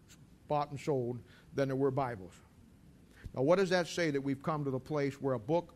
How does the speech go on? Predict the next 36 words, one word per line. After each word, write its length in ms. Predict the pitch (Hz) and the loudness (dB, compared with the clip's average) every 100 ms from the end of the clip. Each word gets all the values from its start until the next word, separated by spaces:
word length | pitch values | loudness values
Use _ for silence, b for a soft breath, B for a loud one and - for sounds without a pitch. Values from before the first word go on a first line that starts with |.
| - | -4
by 180 | 139 135 | -2 0
man 440 | 151 151 123 127 b b b | -2 -2 -4 -8 b b b
supersedes 600 | - 180 156 - 147 131 | -6 -4 -4 -4 -4 -2
a 40 | |
book 260 | 123 135 - | -4 -4 -4
by 160 | 131 127 | -4 -2
God. 340 | 120 107 98 - - - - - - - - b b - | -4 -8 -10 -18 -20 -20 -20 -20 -20 -20 -20 b b -4
That 140 | 147 | -2
we 180 | 147 196 | 0 -2
think 440 | 196 170 143 - | 0 -2 -2 -2
that 180 | 139 139 | -2 0
there's 180 | 139 135 | 0 0
a 60 | 127 | 0
better 300 | 123 170 180 | 2 2 2
book 260 | 147 165 | -2 -4
than 160 | 151 151 | -2 0
this 240 | 151 127 - | 2 0 -4
to 80 | |
give 220 | 127 139 127 | -2 0 2
you 220 | 135 135 | 0 2
the 180 | 117 104 b b b | -2 -6 b b b
purpose-driven 720 | - 156 139 123 110 135 123 123 | -2 -2 0 -6 -4 -4 -4 -6
life. 320 | 110 92 - - - - - B B B B - | -8 -10 -18 -20 -20 -20 -20 B B B B -8
I'm 120 | 165 175 | -4 2
telling 280 | 202 233 | 2 2
you. 100 | 123 - - - - - - - - - | 0 -6 -18 -20 -20 -20 -20 -20 -20 2
But 120 | 165 | 6
that's 240 | 208 208 | 8 8
where 200 | 196 220 | 8 8
we're 140 | 208 220 | 10 8
at 240 | 220 240 | 8 6
today. 300 | 208 151 113 - - - - - - - - | 4 4 2 -6 -20 -20 -20 -20 -20 -20 -10
That's 300 | 131 196 226 | 8 10 10
where 160 | 185 214 | 8 8
we're 160 | 208 202 | 8 8
at. 240 | 180 - | 4 2